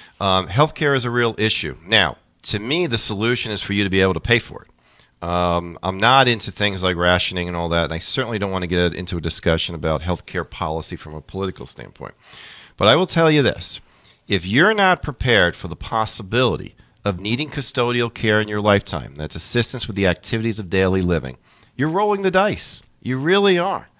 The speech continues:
It's almost as risky as you putting all your money in cattle futures, unless you're a presidential candidate, then in which case you have a guaranteed chance of return. But no, seriously, people, this is a real, real problem. It's not like one in ten.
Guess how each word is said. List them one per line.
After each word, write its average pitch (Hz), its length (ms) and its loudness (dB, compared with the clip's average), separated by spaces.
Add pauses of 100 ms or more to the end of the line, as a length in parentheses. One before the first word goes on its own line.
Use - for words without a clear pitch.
(260)
It's 180 180 -2
almost 220 420 -2
as 151 140 -6
risky 156 400 -4
as 131 120 -4
you 156 100 -4
putting 156 260 -6
all 160 140 0
your 156 100 -4
money 156 220 -4
in 165 100 -8
cattle 180 320 -6
futures, - 640 -12
unless 90 240 -10
you're 87 60 -2
a - 40 -14
presidential 90 480 -2
candidate, 76 460 -4
then 73 160 -8
in 76 60 -14
which - 180 -8
case 73 180 -6
you 76 40 -6
have 65 60 -8
a 65 40 -10
guaranteed 80 500 -2
chance 80 320 -4
of - 60 -10
return. 71 340 -8 (480)
But 233 120 -4
no, 277 120 0
seriously, 262 420 -4
people, 120 400 0
this 180 260 -4
is 220 100 -6
a 196 60 -2
real, 175 420 -2
real 160 240 -2
problem. 180 520 -6
It's 113 180 -8
not 220 140 -4
like 208 140 -4
one 147 260 -2
in 185 100 -2
ten. 214 360 -6